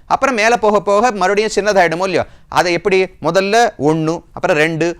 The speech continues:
மூணு, நாலு, அஞ்சு, ஆறு, ஏழு, அப்புறம் ஆறு, அஞ்சு, நாலு, மூணு, ரெண்டு, ஒண்ணு, முதல்ல விரிஞ்சுட்டே போய் அப்புறம் சுருங்கிறதோ இல்லையோ, அதே போலவே ஒரு பிரபந்தம் ரதபந்தம்னு தெரிவிப்பார்கள். தேரை எப்படி நன்னா திருடமா இருக்கணும்னால் ஒரு கயிறை எடுத்துண்டு முதல் நிலையிலிருந்து நாலாவது நிலை,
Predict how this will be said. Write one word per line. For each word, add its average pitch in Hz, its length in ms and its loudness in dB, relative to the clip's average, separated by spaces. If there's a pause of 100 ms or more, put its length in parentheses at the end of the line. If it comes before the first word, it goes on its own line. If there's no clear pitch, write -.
மூணு, 185 400 -4
நாலு, 175 360 0
அஞ்சு, 160 360 -2
ஆறு, 160 360 2
ஏழு, 143 300 2 (260)
அப்புறம் 262 280 0
ஆறு, 220 380 2
அஞ்சு, 196 340 -2
நாலு, 190 340 2
மூணு, 175 260 -2
ரெண்டு, 151 460 0
ஒண்ணு, 120 80 -6 (140)
முதல்ல 185 280 -2
விரிஞ்சுட்டே 202 400 2
போய் 233 160 0
அப்புறம் 208 300 2
சுருங்கிறதோ 208 420 2
இல்லையோ, 185 260 0 (360)
அதே 208 380 6
போலவே 226 360 2
ஒரு 233 180 2
பிரபந்தம் 208 460 -2
ரதபந்தம்னு 190 800 0
தெரிவிப்பார்கள். 175 520 0 (240)
தேரை 233 340 4
எப்படி 190 240 0
நன்னா 185 320 -4 (120)
திருடமா 214 400 4
இருக்கணும்னால் 143 540 0 (140)
ஒரு 156 280 -2
கயிறை 220 280 4
எடுத்துண்டு 143 360 0 (240)
முதல் 160 320 0
நிலையிலிருந்து 170 520 -2
நாலாவது 143 440 2
நிலை, 117 240 -8